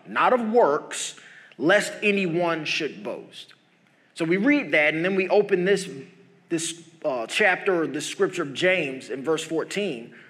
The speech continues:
and James is saying, "What good is it, my brothers, if someone says they have faith but not have works? Can that faith save him?" So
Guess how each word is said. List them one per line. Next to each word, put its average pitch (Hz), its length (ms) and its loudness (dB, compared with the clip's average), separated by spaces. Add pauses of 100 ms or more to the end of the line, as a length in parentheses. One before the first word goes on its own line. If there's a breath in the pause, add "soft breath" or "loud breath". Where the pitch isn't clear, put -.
(420 loud breath)
and 170 100 0
James 185 320 2
is 175 100 -6
saying, 147 300 0
"What 165 280 0
good 202 180 6
is 165 140 0
it, 127 100 -4
my 143 140 0
brothers, 135 400 -2
if 123 100 -8
someone 156 480 -2
says 143 320 -2
they 127 120 -2
have 127 220 -2
faith 143 380 -2
but 127 260 -6
not 139 300 -2
have 107 300 -6
works? 131 320 -2
Can 131 240 -10
that - 360 -6
faith 135 260 -6
save 156 360 -2
him?" 110 140 -12
So 120 180 -10